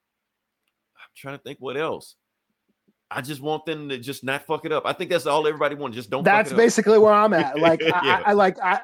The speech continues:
Speaker 2: like, I didn't need, this is totally unnecessary in my
Speaker 1: It,
Speaker 2: eyes,
Speaker 1: it,
Speaker 2: but
Speaker 1: it is unnecessary. It is
Speaker 2: <laughs>
Speaker 1: necessary, but the thing is, if Netflix is trying to make money off this stuff, they're gonna be like, "What property we got?" Because good or bad, people are going to watch this.
Speaker 2: Yeah. I
Speaker 1: That's
Speaker 2: hope
Speaker 1: the
Speaker 2: it,
Speaker 1: thing.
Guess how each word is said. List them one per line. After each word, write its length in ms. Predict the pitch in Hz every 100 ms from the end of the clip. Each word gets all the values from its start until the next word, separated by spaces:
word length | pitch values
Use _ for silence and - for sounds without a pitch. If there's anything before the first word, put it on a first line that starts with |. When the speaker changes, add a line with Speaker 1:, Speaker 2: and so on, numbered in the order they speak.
| - 233
Speaker 2:
like, 180 | 190 175
I 120 | 185
didn't 200 | 226 240
need, 260 | 190 226 156
this 180 | 175 226
is 120 | 202
totally 300 | 220 233 214
unnecessary 680 | 202 202 196 160 165 143
in 60 | 143
my 180 | 160 147
Speaker 1:
It, 180 | 214 226
Speaker 2:
eyes, 60 |
Speaker 1:
it, 140 | 226 226
Speaker 2:
but 120 | 208
Speaker 1:
it 80 | 240
is 220 | 240 247
unnecessary. 640 | 226 214 208 196 - 131 135
It 120 | 160
is 140 | 269
Speaker 2:
<laughs> 0 |
Speaker 1:
necessary, 400 | 180 - - 147
but 140 | 139 139
the 40 |
thing 240 | 139 139 135
is, 140 | 131
if 80 | 113
Netflix 420 | 117 131 135 131
is 60 | 123
trying 180 | 120
to 60 | 120
make 180 | 117 113
money 340 | 110 120 117
off 180 | 104 101
this 160 | 101 95
stuff, 220 | 104 95
they're 80 | 104
gonna 80 | 104
be 100 | 101
like, 180 | 98 90
"What 200 | 107 -
property 320 | 120 104 110
we 100 | 104
got?" 280 | 95 90 - _ _
Because 340 | 170 196 170 - -
good 220 | 180 202
or 220 | 175 156
bad, 440 | 143 151 135 113 - _
people 300 | 196 180 143
are 80 | 123
going 200 | 131 120
to 100 | 113
watch 240 | 107 92
this. 260 | 71 _ _ _
Speaker 2:
Yeah. 320 | - 180 143 - _ _ -
I 100 | 180
Speaker 1:
That's 100 | 190 262
Speaker 2:
hope 60 | 254
Speaker 1:
the 40 |
Speaker 2:
it, 40 |
Speaker 1:
thing. 100 | 233